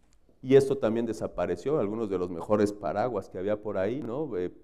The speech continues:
para hacer, y tratamos de salvarlos, dijimos que si iba a hacer ahí un centro comercial, pues eso podía ser el área de comidas, yo qué sé, un-, una, seis paraguas que cubrían mil metros cuadrados. A los dos días de que habíamos pasado por ahí,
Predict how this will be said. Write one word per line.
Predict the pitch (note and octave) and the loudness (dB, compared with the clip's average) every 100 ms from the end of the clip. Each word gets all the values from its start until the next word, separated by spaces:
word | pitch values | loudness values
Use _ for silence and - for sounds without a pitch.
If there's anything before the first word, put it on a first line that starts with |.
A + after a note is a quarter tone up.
| _ | _
para | F2+ E2+ | -4 -2
hacer, | F2+ G#2+ G#2 G#2 F#2+ | -4 -6 -8 -10 -14
y | F#2+ - - | -14 -16 -4
tratamos | G2 F#2 A#2 C3 C#3+ G2 | 0 2 2 2 0 -4
de | F#2 | -4
salvarlos, | - F#2 F#2 A2 D3 C3 F#2+ | -4 -4 0 0 0 -2 -6
dijimos | - A#2+ A#2 | -8 -10 -12
que | - | -16
si | - A2 | -4 2
iba | |
a | A2 | 4
hacer | A2 A2 | 4 4
ahí | A2 | 4
un | |
centro | G#2 G#2+ G#2+ | 0 -2 -2
comercial, | G2+ F#2+ F#2 G#2 | -4 -4 -2 -2
pues | G#2 G#2 | -4 -14
eso | F#2+ | -8
podía | F#2 F2+ F#2+ | -2 0 0
ser | F#2 | 0
el | F2 | 0
área | F#2 F2+ | -2 0
de | E2+ D#2+ | -2 -4
comidas, | D#2 F2+ G#2 A2+ F#2 | -8 -6 -6 -6 -6
yo | F#2+ - | -8 -14
qué | E2+ | -16
sé, | - B2+ D3 F#2+ | -14 -10 -8 -8
un-, | F2+ - | -10 -14
una, | G2 F#2+ - - _ _ - - B1 - - - | -12 -10 -10 -14 _ _ -20 -20 -20 -20 -20 -10
seis | - F#2+ | -4 -4
paraguas | - G2 G2 G2 | -2 0 2 0
que | E2+ | -4
cubrían | F2 F#2+ G2 | -8 -8 -8
mil | G2 | -10
metros | F#2+ F#2+ G2 - | -12 -12 -14 -12
cuadrados. | F#2+ F#2+ A2 B2 C#3 - - - | -8 -6 -6 -6 -8 -14 -20 -10
A | G2 | -8
los | F#2 F#2 G2 | -6 -4 -2
dos | B2+ | -2
días | C3+ C3 | -2 -6
de | A2 | -6
que | G#2+ | -2
habíamos | F#2+ A#2 A#2 | -2 -4 -8
pasado | A2+ - A#2 | -10 -10 -10
por | G#2+ F#2 | -10 -10
ahí, | F#2+ B2 | -10 -12